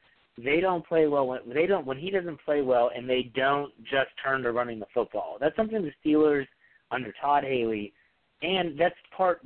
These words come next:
Ben Roethlisberger. I think this is more of a, it's not Todd Haley's offense and it's the be-all, end-all. Ben Roethlisberger's fingerprints are all over this offense, too. And when things are going bad, instead of, like you said, leaning on Le'Veon Bell, the most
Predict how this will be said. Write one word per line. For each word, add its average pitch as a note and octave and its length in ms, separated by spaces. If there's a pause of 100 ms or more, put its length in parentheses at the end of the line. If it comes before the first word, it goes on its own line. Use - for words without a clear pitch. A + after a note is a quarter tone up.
Ben C#3+ 220
Roethlisberger. A2 580
I A2 80
think D#3+ 180
this D#3 140
is B2 200
more C3+ 240
of A2+ 100
a, A2 160 (360)
it's A#2+ 180
not E3+ 280 (220)
Todd C#3+ 220
Haley's C3 380
offense B2 500
and G#2+ 120
it's G2+ 120
the G#2+ 80
be-all, A2+ 320
end-all. A2 480
Ben F#3+ 140
Roethlisberger's C3 760
fingerprints A#2 500
are A2 120
all A#2+ 160
over A#2 220
this A2 200
offense, G2+ 380 (120)
too. F#2+ 200 (640)
And B2+ 200
when B2 160
things F3+ 260
are F3+ 100
going D#3+ 300
bad, B2 540 (340)
instead D#3 440
of, D#3+ 160
like C#3 200
you A#2 220
said, E3 260
leaning D3 320
on C3 160
Le'Veon C3 460
Bell, C#3+ 280
the A#2 100
most B2 240